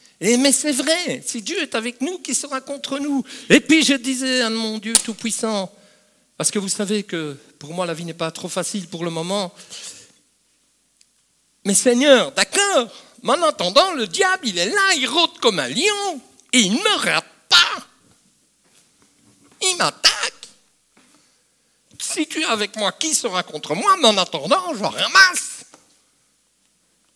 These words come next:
Et tous les jours, ça revenait. La même conversation avec Dieu.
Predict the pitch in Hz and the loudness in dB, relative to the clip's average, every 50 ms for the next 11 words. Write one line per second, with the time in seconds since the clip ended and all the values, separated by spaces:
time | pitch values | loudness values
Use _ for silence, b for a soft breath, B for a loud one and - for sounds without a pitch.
0 | _ _ _ _ _ _ - - 156 - - 277 269 220 202 160 - 156 170 180 | _ _ _ _ _ _ -14 -12 -8 -4 -4 -4 -4 -4 -6 -8 -8 -10 -10 -8
1 | - - - 143 - 156 143 135 - 107 104 117 - _ _ _ _ _ _ _ | -8 -6 -6 -6 -8 -8 -14 -14 -14 -18 -20 -20 -20 _ _ _ _ _ _ _
2 | _ _ _ _ _ _ _ _ _ _ _ - 123 123 139 143 160 196 240 269 | _ _ _ _ _ _ _ _ _ _ _ -10 -8 -8 -4 0 2 2 2 2
3 | 269 - - 185 170 143 156 160 - - - 143 - - - 165 165 165 151 139 | 0 -6 -12 -12 -10 -10 -10 -8 -8 -10 -10 -10 -14 -12 -12 -14 -14 -12 -14 -14
4 | 127 131 120 120 - 101 98 98 98 | -14 -16 -18 -18 -20 -20 -20 -20 -20